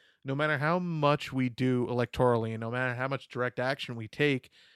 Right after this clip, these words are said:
the fucking money is still gonna overcome n-,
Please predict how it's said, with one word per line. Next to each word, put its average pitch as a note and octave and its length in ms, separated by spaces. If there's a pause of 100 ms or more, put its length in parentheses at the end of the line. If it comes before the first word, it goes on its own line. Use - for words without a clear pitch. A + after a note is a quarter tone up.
(200)
the C3+ 80
fucking F3+ 420
money C#3+ 400
is A2+ 200
still D#3 400
gonna C3+ 240
overcome B2+ 800 (260)
n-, C3 280